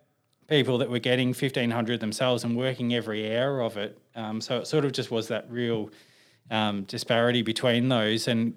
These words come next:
creating a lot of issues for employers as well, um, to try and get people to do the extra hours to fill up those where they wouldn't normally or, you know, things like that. So they've, yeah, moved that down to now seven fifty per fortnight, um, if you do do less than twenty hours a week.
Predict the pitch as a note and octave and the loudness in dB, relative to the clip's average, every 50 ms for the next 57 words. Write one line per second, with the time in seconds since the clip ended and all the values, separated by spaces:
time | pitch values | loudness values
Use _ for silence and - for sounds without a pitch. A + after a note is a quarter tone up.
0 | - _ - - E3 D#3 D3+ D3+ C#3 B2+ A#2+ A#2 A2 G#2 G2+ A2+ A2 - - A2 | -8 _ 0 4 6 6 6 6 4 4 2 2 2 0 0 -2 -2 -2 -2 -4
1 | G#2 - B2 A2+ G#2 F#2+ A2+ A2 G#2+ G#2+ A2 A2+ A#2 A#2 A2+ - A2 - - A#2 | -4 -4 -4 -6 -6 -4 -4 -2 0 0 2 2 0 0 -2 -4 -8 -4 -2 0
2 | A2+ A2+ A2+ A2+ A2+ A#2 - - - A#2 A2 G#2+ G#2+ G#2+ G#2 G#2 G#2+ G#2+ - - | 0 2 0 -2 -4 -8 -10 -12 -8 -6 -4 -4 -4 -4 -4 -4 -6 -6 -6 -8
3 | B2 - - B2+ A#2 A#2 A2+ F#2+ - A#2+ A#2 A2 A2 G#2+ G2 G2+ A2+ G#2+ G#2 G#2+ | -6 -2 0 0 0 0 -2 -2 -4 -4 -4 -4 -6 -8 -8 -6 -6 -4 -4 -6
4 | G2 - - B2 A#2 A2+ G#2+ G#2+ G#2+ G#2 - - A2 G2+ G2+ G#2+ A2 A#2 A2+ A2+ | -6 -6 -4 -2 -2 0 0 -2 -4 -4 -6 -8 -6 -4 -4 -2 -2 -2 -4 -6
5 | - G#2+ - - A2+ G#2 A#2+ - - - A#2+ A2+ G#2+ G#2 G#2+ A2+ - - A#2 A2 | -10 -12 -8 -6 -4 -4 -4 -4 -4 -4 -2 -2 -2 -2 -4 -4 -2 -2 0 0
6 | A2 A2 A#2+ B2 A#2 A2+ A#2+ A2 G#2+ A2 A2 A#2 A#2 B2 A#2+ A#2 A#2 B2 A#2+ A2+ | 2 0 0 -2 -4 -6 -8 -8 -6 -4 -2 -2 -2 -2 -2 -2 0 0 0 0
7 | G2+ G2 G2 G2+ G2 - - F2 A2+ G#2+ G#2 G2+ G2+ G#2 - - - - - - | -2 -2 -2 -4 -6 -8 -10 -14 -14 -12 -12 -10 -12 -12 -14 -18 -20 -20 -20 -20
8 | - _ _ _ - D3 C3 A2+ A#2 A2+ A#2 B2 A#2+ A2 - C#3 B2 A#2+ B2 A2+ | -20 _ _ _ 0 2 2 4 4 4 4 4 4 4 2 2 4 4 2 0
9 | - - - - C#3+ C3+ B2+ A#2 B2 C#3 D3+ D#3+ D#3 C3+ C#3+ B2 - - A#2+ A2+ | -2 -6 -12 -6 0 2 2 4 4 4 4 4 4 2 2 0 0 0 -2 0
10 | A2+ A2+ - - A#2+ A#2+ A#2 A2 G#2 - - C#3 B2+ A#2 A2+ G2+ - A#2+ A2 - | 0 -2 -2 -2 -2 0 0 0 -2 -2 0 0 2 2 0 -2 -2 -6 -6 -4
11 | - A2+ G#2+ - A2+ G#2+ - - A#2 A2 A2 - A#2 A2+ A2 A2 G#2+ - - - | -4 -4 -4 -4 -6 -6 -4 -4 -4 -4 -2 -4 -4 -2 -2 -2 -4 -6 -8 -10
12 | A2+ A2 G#2+ G#2+ A2 A2 G#2+ F#2+ A2+ A2 A#2 A2 - A#2 A2 A2 A#2 A2+ A2 G#2 | -8 -6 -6 -6 -6 -6 -6 -6 -6 -6 -6 -6 -4 -4 -4 -2 -2 -4 -4 -2
13 | A2+ A#2+ A#2 - - G#2 G#2+ - - A#2+ A2 A2 A2 A2 A2 A2 A2 B2 A2+ A2 | -4 -6 -6 -8 -10 -10 -10 -8 -8 -8 -6 -6 -6 -6 -8 -8 -8 -8 -6 -4
14 | A#2+ D3 F3 - - | -4 -4 -6 -6 -10